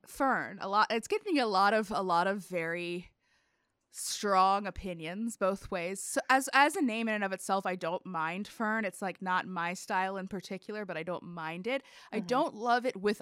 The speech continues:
Speaker 1: Ivy though. It's a little too
Speaker 2: Yeah.
Speaker 1: much for me. <laughs>
Speaker 2: Yeah, I feel like you're just making a greenhouse of children, which
Speaker 1: Yes.
Speaker 2: is weird.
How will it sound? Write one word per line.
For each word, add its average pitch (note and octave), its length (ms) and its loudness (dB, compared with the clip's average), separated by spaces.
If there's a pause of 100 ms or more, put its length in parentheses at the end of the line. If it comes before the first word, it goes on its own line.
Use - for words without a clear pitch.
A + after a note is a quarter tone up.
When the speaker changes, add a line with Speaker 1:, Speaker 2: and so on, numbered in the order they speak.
Speaker 1:
Ivy F3+ 420 0
though. D#3+ 240 -6
It's F3+ 160 -6
a - 20 -4
little A3+ 320 -4
too A3 100 0
Speaker 2:
Yeah. G#3 160 4
Speaker 1:
much F3 280 0
for F3+ 180 -6
me. F3+ 360 0
<laughs> - 60 -18 (160)
Speaker 2:
Yeah, G#3+ 180 8
I G#3+ 80 8
feel A3 180 0
like A#3 180 2
you're C4+ 120 0
just B3 240 -4 (120)
making G#3 360 2
a F3+ 80 4
greenhouse E3+ 640 -2
of - 80 -18
children, E3+ 440 -4
which C4+ 80 2
Speaker 1:
Yes. F#4+ 260 8
Speaker 2:
is F4+ 40 10
weird. C#3 420 4